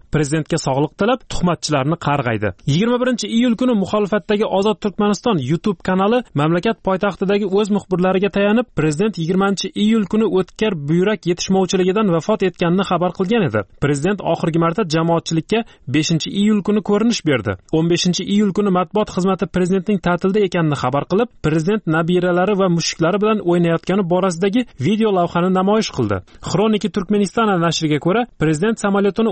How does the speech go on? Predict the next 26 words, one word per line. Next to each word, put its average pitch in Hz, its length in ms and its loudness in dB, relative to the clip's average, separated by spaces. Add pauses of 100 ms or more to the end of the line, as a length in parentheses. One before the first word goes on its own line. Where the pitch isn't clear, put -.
o'n 185 140 2
ikkinchi 190 300 -2 (140)
iyulda 220 300 2 (120)
Germaniyada 202 520 2
ko'rishgan. 117 380 -2 (240)
Xabar 165 320 2
berilishicha, 135 540 0 (260)
Germaniyaga 196 500 0 (120)
og'ir 190 240 0
ahvoldagi 185 500 0
Berdimuhamedovning 180 800 0 (120)
onasi 151 300 0
uchgan. 113 280 -2 (220)
Prezidentning 175 480 0 (100)
mamlakat 190 360 0 (120)
axborot 190 400 -2
makonidan 175 520 0
g'oyib 175 340 2
bo'lishi 165 300 0 (120)
go'yoki 185 400 2 (260)
uning 196 200 0 (100)
o'limi 190 320 2
bilan 151 180 2 (100)
emas, 226 200 2 (220)
balki 175 260 0 (120)
prezident 180 400 0